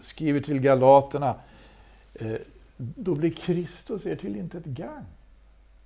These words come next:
Kristus blir till, han, Kristus har alltså kommit med något nytt. Det skär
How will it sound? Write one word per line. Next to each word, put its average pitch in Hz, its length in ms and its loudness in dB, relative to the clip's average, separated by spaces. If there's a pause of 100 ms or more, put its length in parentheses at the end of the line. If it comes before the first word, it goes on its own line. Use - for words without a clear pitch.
(1000)
Kristus - 680 -8
blir 170 200 -4
till, 175 200 -8 (180)
han, 175 320 -4
Kristus 156 520 -2
har 113 80 -10
alltså 95 240 -12
kommit - 720 -12 (920)
med 165 200 -8
något 156 220 -2
nytt. - 760 -10 (1080)
Det 139 380 -4 (160)
skär 170 840 2